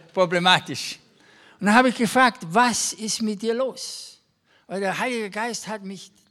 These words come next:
dir, mir, dich aufs Herz gelegt. Und da sagt sie,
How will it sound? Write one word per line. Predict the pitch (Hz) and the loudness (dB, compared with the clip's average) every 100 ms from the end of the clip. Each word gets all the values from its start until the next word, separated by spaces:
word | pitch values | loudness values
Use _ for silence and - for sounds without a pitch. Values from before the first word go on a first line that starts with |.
| _ _ | _ _
dir, | 226 233 - _ _ - | -8 -8 -8 _ _ -10
mir, | 190 240 214 - _ _ _ _ _ _ _ _ | -6 -4 -6 -10 _ _ _ _ _ _ _ _
dich | 214 - | -14 -8
aufs | 190 | -6
Herz | 226 233 - | -4 -6 -8
gelegt. | 151 139 143 - _ _ _ _ _ _ _ _ _ _ _ - _ _ | -12 -16 -18 -20 _ _ _ _ _ _ _ _ _ _ _ -20 _ _
Und | 175 | -12
da | 170 | -8
sagt | 196 196 | -8 -8
sie, | 196 | -10